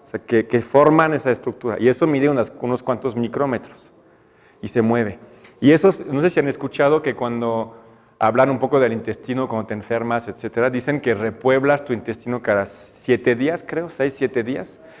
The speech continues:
porque esas células que parten de aquí van viajando hasta acá, y de aquí se mueren. Entonces, la circulación de todo esto hace que la, se renueva cada microvello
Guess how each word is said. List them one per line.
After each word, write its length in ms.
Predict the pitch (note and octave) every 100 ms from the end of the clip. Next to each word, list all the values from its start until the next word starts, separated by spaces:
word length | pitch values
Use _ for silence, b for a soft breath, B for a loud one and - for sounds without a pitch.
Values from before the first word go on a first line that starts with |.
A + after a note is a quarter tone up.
| B
porque 240 | - A#2+ D3+
esas 200 | E3+ F3+
células 380 | F3 D#3 D#3+ D#3
que 140 | C3+
parten 420 | - C#3 - D3
de 80 | C3
aquí 260 | A#2 D3 D#3
van 200 | C3+ C#3
viajando 440 | B2 C#3+ C#3 C3+
hasta 220 | B2 -
acá, 400 | G#2+ D3 G3 - - - _ _ _ -
y 60 | A#2+
de 80 | A2+
aquí 160 | A2+
se 160 | C#3 A#2+
mueren. 420 | A2+ A#2 G#2 F#2+ -
Entonces, 420 | - A2 B2+ A2 - -
la 760 | - B2 A#2+ A2+ - - - -
circulación 880 | - - C3+ - C3+ A#2+ - F3 F#3+
de 80 | D#3+
todo 320 | D3+ C#3+ C#3+
esto 320 | C#3 C#3+ F3
hace 240 | C#3+ C#3+ C#3
que 160 | B2
la, 540 | A2 G#2 G2 G2 - - _
se 200 | - A#2+
renueva 640 | A#2+ B2 C3+ D3+ D3+ C3+
cada 280 | - D3+ D#3+
microvello 600 | D#3 C#3+ A#2+ A2+ B2 E3